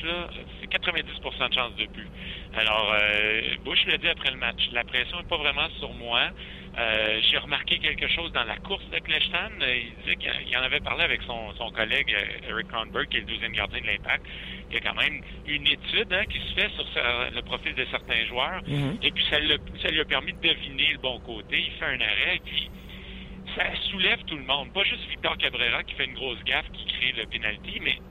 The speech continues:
Speaker 1: toute l'équipe. Euh, Piatti aussi l'a dit après, c'est, c'est l'équivalent d'un but pour l'Impact. Et puis, euh, à partir de là, ça a calmé les nerfs des joueurs. Ça leur a permis de rester dans le plan de match puis, euh, de, de, de jouer la contre-attaque comme ils l'avaient prévu.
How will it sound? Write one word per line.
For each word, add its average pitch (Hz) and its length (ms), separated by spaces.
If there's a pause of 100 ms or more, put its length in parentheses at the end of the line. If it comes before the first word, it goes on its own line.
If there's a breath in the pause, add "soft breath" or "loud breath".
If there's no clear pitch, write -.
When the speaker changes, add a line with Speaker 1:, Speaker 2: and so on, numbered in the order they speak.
(160)
Speaker 1:
toute 240 200
l'équipe. 156 380 (100)
Euh, 131 80 (100)
Piatti 143 400
aussi 185 240 (120)
l'a 139 120
dit 156 260 (240 loud breath)
après, 151 300 (100)
c'est, 151 200
c'est 175 80
l'équivalent 226 460
d'un 156 200
but 131 260 (460 loud breath)
pour 127 200
l'Impact. 123 500
Et 131 160
puis, 131 320
euh, 110 40 (160)
à 113 80
partir 135 300
de 165 80
là, 135 320
ça 117 120
a 107 40
calmé 135 540 (100)
les 110 60
nerfs 113 240
des 107 200
joueurs. 113 360 (500 loud breath)
Ça 120 100
leur 117 160
a 117 80
permis 123 320
de 131 80
rester 123 300
dans 131 120
le 113 60
plan 107 220
de 104 60
match 113 360
puis, 110 300 (140)
euh, 101 260
de, 104 360
de, 120 60
de 107 180
jouer 123 140
la 120 100
contre-attaque 110 480
comme 120 140
ils 110 80
l'avaient 104 200
prévu. 92 200